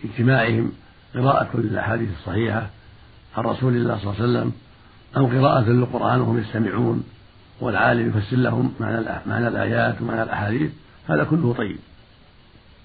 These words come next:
أما الحلقات التي يفعلها الصوفية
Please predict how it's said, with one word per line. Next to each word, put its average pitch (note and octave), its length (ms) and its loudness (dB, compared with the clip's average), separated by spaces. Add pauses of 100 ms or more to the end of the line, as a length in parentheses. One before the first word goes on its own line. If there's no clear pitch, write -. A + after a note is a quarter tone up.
(720)
أما C#3 160 8
الحلقات A#2+ 480 2
التي A2+ 240 0
يفعلها A2+ 260 0
الصوفية G#2 500 2